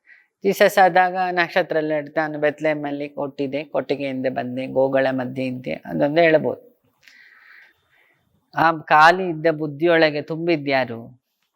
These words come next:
ನಾವೇ. ಒಂದ್ ವರ್ಷದಲ್ಲಿ ಆ ಮಗುನ ಎಷ್ಟು ಸಲ ವೇಷ ಬದಲಾಯಿಸಿದ್ವಿ? ಆ?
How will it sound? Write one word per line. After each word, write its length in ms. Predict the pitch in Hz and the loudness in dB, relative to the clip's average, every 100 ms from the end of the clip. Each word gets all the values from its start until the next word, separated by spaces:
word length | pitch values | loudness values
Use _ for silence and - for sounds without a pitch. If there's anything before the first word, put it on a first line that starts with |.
| _ _ _ | _ _ _
ನಾವೇ. 340 | 123 120 117 110 _ _ _ _ _ _ _ - | -12 -8 -8 -10 _ _ _ _ _ _ _ 0
ಒಂದ್ 240 | 165 196 | 2 4
ವರ್ಷದಲ್ಲಿ 600 | 190 185 - 220 233 220 | 4 4 4 6 6 6
ಆ 40 | 202 | 4
ಮಗುನ 380 | 202 202 214 | 2 2 2
ಎಷ್ಟು 200 | 208 196 | 2 -2
ಸಲ 180 | - 233 220 | 0 0 2
ವೇಷ 260 | 196 - | 2 0
ಬದಲಾಯಿಸಿದ್ವಿ? 880 | 185 165 160 160 156 143 143 156 156 _ _ _ _ _ _ _ _ _ _ _ _ _ _ 180 165 165 _ _ _ _ - | 0 0 0 -2 -4 -10 -10 -14 -16 _ _ _ _ _ _ _ _ _ _ _ _ _ _ _ -20 -20 _ _ _ _ -2
ಆ? 220 | 180 | 0